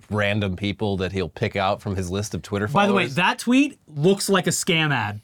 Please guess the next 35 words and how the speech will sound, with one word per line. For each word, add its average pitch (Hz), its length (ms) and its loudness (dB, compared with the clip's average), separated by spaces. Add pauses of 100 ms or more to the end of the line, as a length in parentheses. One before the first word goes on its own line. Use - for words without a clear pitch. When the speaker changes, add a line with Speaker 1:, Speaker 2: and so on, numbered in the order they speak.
(260)
Speaker 2:
I 185 120 6
know 202 220 6
that 233 80 4
it's 220 140 0
the 214 100 2
real 202 180 4
Mister 196 280 2
Beast 160 260 -2
account 208 240 2
and 208 60 2
everything, 220 320 4
but 196 120 2
you, 180 180 2
I 175 180 2
opened 208 340 4
it 190 60 6
up 214 100 2
and 220 80 2
I 190 60 4
was 175 100 2
like, 175 180 -2 (220)
"This 202 340 2
feels 196 460 4
like 185 320 0
a 170 80 2
response 170 600 2
to 214 120 2
an 160 80 2
actual 156 380 0
Mister 151 240 -2
Beast, 139 380 -2 (100)
Speaker 1:
Yeah. 202 360 4
Speaker 2:
uh, 143 400 0 (500)
Speaker 1:
Yeah. 143 420 2
Speaker 2:
tweet." 151 320 0